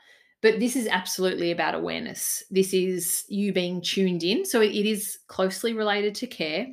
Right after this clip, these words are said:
which I just mentioned. This is about you being really alive to what's going on. And often, you know, the, the biggest gripe I hear from leaders is, "I've gotta,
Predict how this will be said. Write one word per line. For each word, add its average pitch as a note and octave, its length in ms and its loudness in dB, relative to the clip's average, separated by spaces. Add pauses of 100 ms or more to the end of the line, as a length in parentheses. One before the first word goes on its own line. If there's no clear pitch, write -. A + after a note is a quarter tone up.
which F3 180 -8
I E3+ 100 0
just F3+ 240 -6
mentioned. D3+ 500 -10 (640)
This C#4 160 2
is D4+ 120 4
about A3+ 420 2 (920)
you G#3+ 220 0
being G3+ 400 2
really G#3 400 0
alive F3+ 460 0
to A3+ 120 -2
what's F#3+ 240 0
going E3+ 260 -4
on. D4+ 340 -2
And G#3+ 140 2
often, A#3+ 340 0
you G#3 120 0
know, F#3+ 80 2
the, F#3 160 -2
the G3 60 -4
biggest A#3+ 320 -2
gripe G3 240 0
I F#3+ 40 2
hear F#3+ 140 0
from F3+ 220 -6
leaders F#3 340 2
is, F3+ 160 -4
"I've E3+ 160 -4
gotta, G3+ 320 2